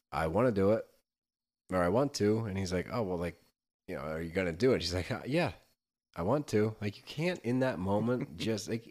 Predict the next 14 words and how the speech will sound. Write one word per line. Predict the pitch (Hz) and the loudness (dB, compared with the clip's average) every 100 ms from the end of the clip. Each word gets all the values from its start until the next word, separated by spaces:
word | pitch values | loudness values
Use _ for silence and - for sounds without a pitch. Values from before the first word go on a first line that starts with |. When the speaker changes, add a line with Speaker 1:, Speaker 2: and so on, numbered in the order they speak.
| - | -6
Speaker 1:
even | 196 202 180 | -4 -2 -2
as | 107 107 101 92 - _ _ _ _ _ 104 | -2 0 0 -2 -8 _ _ _ _ _ 0
an | 110 | 2
employee | 95 - 139 156 113 90 | 2 -2 0 4 4 4
of | 90 - | 2 -2
the | 85 | 0
boat. | 147 185 - - | 2 2 0 0
Speaker 2:
Yeah, | 135 | 0
just | 170 - | 0 4
to | 147 | 4
appease | - 180 190 147 | 4 -2 -2 -2
the | 104 | 2
guy. | 113 175 151 | 2 4 6
Speaker 1:
Right. | 208 214 | 6 2